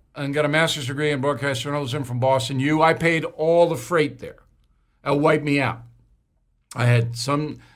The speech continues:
meager savings from teaching, and I was still painting houses. Uh, B U's tuition was through the roof. I paid it. I got out of there. I had no money. Got a job in Scranton, Pennsylvania. I had, did not have enough money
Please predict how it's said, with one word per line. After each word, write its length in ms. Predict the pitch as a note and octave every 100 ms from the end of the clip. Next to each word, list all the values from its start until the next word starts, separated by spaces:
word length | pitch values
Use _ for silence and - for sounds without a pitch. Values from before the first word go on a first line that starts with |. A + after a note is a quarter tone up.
| _
meager 340 | C#3+ E3 E3 D#3
savings 420 | E3+ D#3+ D3 B2+
from 100 | A#2+
teaching, 400 | D#3+ D#3 C#3 C#3+
and 80 | C#3
I 60 |
was 240 | B2+ A#2+ - -
still 240 | - - D3+
painting 300 | C#3 C3+ B2
houses. 580 | D#3+ E3 A#2+ B2 G#2 - - _ _ _ -
Uh, 380 | A2+ A2+ A2
B 200 | G#2 C#3+ C#3+
U's 200 | C#3+ A#2+
tuition 400 | B2+ B2 A#2+ A2
was 120 | -
through 120 | A2
the 60 | F#2+
roof. 340 | G2 G2+ - _ _ _ _
I 120 | A2
paid 280 | A2+ A2 G2+
it. 200 | G2+ G2+ _ _ _ _
I 140 | B2+ C3
got 160 | C3+
out 180 | C3 B2+
of 60 | A#2+
there. 120 | A2+
I 60 |
had 140 | A2 G#2+
no 200 | C3 D3+
money. 400 | C#3 C3 B2+ A#2+ - - _ _ _ _
Got 140 | A#2+ A2
a 20 |
job 260 | C3+ C#3
in 80 | C3
Scranton, 380 | A#2 E3 D#3 D3+
Pennsylvania. 1080 | C3 D3+ A#2+ B2+ C3+ C#3 C#3 C#3 C3+ B2+ A#2+ - _ _ -
I 140 | C3
had, 260 | D3+ D3+ C3
did 160 | C3+ C3
not 180 | E3
have 120 | F3 D#3
enough 260 | D3 F3+
money 400 | E3 E3 B2+ E2